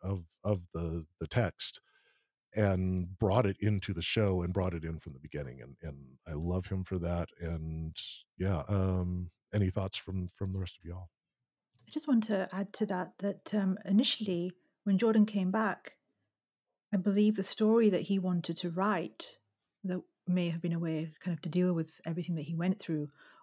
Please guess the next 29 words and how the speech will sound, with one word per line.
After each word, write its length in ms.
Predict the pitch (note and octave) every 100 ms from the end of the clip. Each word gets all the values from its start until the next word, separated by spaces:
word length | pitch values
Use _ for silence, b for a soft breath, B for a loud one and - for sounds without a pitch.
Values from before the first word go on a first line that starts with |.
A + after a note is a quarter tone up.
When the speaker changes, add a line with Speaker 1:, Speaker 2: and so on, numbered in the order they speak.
| -
Speaker 2:
was 220 | F3+ E3+
of 120 | F3
the 80 | E3+
returning 460 | E3+ - F3+ E3 D3+
veteran. 440 | E3+ - D3 G3 _ _ _ _ _ _ -
So 80 | -
the 120 | F3
original 280 | F#3+ F#3+ F3+
story, 580 | - F3+ E3+ E3 D#3+ -
I 40 |
think 140 | F#3
we've 140 | F#3 -
touched 240 | F3+ -
upon 200 | F3+ E3
this 120 | D#3+
before, 320 | - - A3 F#3
was 140 | E3+
of 100 | E3
Tam 480 | - G3 F#3+ F#3 F#3 b b b
coming 260 | - G3+ G3
back 360 | F3+ F3 - - _
from 480 | _ - F3 E3+ E3+ E3
the 80 |
war, 380 | E3+ E3+ E3+ E3
coming 220 | - F3
back 180 | E3+ F3
to 60 | -
his 140 | F3+
home 460 | - E3+ E3 E3 E3